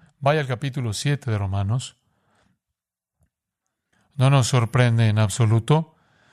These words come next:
si bajamos al versículo catorce, y leemos esto de Pablo, testimonio personal. Sabemos que la ley es espiritual.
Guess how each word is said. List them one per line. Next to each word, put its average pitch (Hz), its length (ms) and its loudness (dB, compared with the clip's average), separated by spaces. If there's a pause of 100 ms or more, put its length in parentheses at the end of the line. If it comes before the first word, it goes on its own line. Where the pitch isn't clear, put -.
(120)
si - 220 -4
bajamos 127 1000 -2 (1160)
al 127 140 2
versículo 120 520 -2
catorce, 143 840 0 (1400)
y 135 80 -2
leemos 165 320 2
esto 147 500 -2 (120)
de 127 120 0
Pablo, 123 420 0
testimonio 139 420 0
personal. 127 600 -2 (540)
Sabemos 147 380 0
que 147 100 -4
la 135 140 2
ley 180 400 2
es 156 140 0
espiritual. 143 840 2